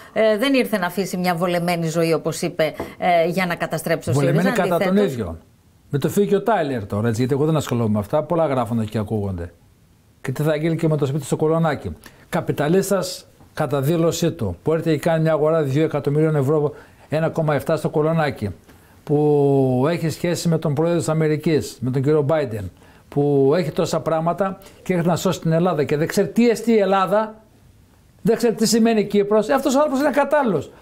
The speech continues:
Speaker 2: Τον ψηφίσαν όμως και τον προσκυνούσανε. Γιατί τον προσ-, γιατί τον προσκυνούσανε; Για ένα πολύ απλό λόγο, θέλαν την καρέκλα. Θέλαν την καρέκλα. Και ποιος είναι ο άνθρωπος ο οποίος είπε ναι να έρθει ο κύριος Κασελάκης; Ο Τσίπρας.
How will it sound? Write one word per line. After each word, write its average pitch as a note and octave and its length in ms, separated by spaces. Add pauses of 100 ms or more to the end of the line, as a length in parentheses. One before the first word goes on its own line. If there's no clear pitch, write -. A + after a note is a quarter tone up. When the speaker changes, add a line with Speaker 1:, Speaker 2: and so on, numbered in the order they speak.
Speaker 2:
Τον E3 120
ψηφίσαν C4+ 580
όμως F3+ 460 (640)
και - 80
τον F3+ 140
προσκυνούσανε. E3+ 840 (240)
Γιατί A3 160
τον C#4 120
προσ-, A3 200
γιατί G3 220
τον C4+ 120
προσκυνούσανε; G#3+ 800 (340)
Για A3+ 120
ένα C4 80
πολύ C#4+ 180
απλό C#4 220
λόγο, C#4+ 280
θέλαν B3+ 220
την A#3 100
καρέκλα. C#4+ 540 (1000)
Θέλαν D4 240
την C#4+ 120
καρέκλα. C#4 480 (180)
Και G#3+ 140
ποιος C#4 400 (260)
είναι A3+ 300
ο G3+ 160
άνθρωπος F#3+ 480
ο F#3 40
οποίος F#3 520 (240)
είπε G3+ 280
ναι F#3 220
να E3+ 180
έρθει D#3+ 180
ο C#3+ 40
κύριος D#3 260
Κασελάκης; C3+ 800
Ο - 20
Τσίπρας. A#3 560